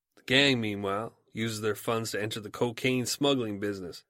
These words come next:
giving us some idea as to exactly how brazen this crew was.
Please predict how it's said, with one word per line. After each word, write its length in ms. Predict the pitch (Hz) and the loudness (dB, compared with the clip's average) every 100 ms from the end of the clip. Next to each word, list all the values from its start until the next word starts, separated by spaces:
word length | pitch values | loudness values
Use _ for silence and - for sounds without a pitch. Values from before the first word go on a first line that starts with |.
| _ - | _ -6
giving 260 | 107 104 | -4 -2
us 120 | 98 | -2
some 240 | - 127 117 | -2 0 0
idea 400 | 101 98 101 113 | 0 -2 -2 -2
as 100 | 107 | -4
to 120 | 95 | -8
exactly 480 | 95 113 107 104 101 | -6 -2 -2 -2 -4
how 200 | 107 101 | -4 -2
brazen 460 | 107 107 107 101 | 0 0 0 -4
this 120 | 104 - | -8 -6
crew 240 | 113 110 | -6 -4
was. 380 | 107 92 - | -4 -6 -8